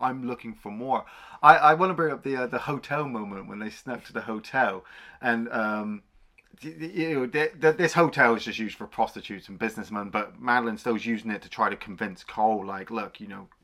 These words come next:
you, this is all real. Explain this, explain that." And, um, this, this pimp turns up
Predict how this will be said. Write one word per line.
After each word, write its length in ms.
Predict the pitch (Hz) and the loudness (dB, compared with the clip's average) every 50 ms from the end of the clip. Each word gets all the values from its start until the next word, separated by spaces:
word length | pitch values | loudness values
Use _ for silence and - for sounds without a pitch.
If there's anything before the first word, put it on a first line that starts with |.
| _ - | _ -16
you, 160 | 113 110 113 113 | -12 -12 -12 -10
this 180 | 120 117 - 123 | -10 -10 -10 -8
is 100 | 113 123 | -4 -4
all 160 | 127 123 117 | -2 -2 -2
real. 340 | 107 113 127 127 120 107 98 | -4 -6 -4 -4 -4 -4 -4
Explain 440 | 95 - - - 123 120 117 117 | -8 -12 -12 -8 -6 -6 -6 -6
this, 180 | 110 104 - - | -8 -10 -12 -14
explain 380 | - _ - - 107 107 104 104 | -20 _ -6 -6 -4 -4 -4 -6
that." 220 | 104 101 101 - - - - - - - - - - - - - | -6 -8 -8 -10 -16 -20 -20 -20 -20 -20 -20 -20 -20 -16 -4 0
And, 220 | 127 127 123 123 120 | 2 4 4 4 2
um, 240 | 120 117 117 117 117 | 2 2 0 0 -2
this, 160 | 120 117 - - 110 _ | -6 -6 -8 -12 -20 _
this 160 | - 131 120 - | -6 -6 -6 -6
pimp 320 | - - 180 220 220 - | -2 0 2 2 2 0
turns 360 | - - 156 139 117 110 107 110 | -2 0 2 2 2 0 -2 -4
up 260 | 104 92 - - | -4 -4 -6 -10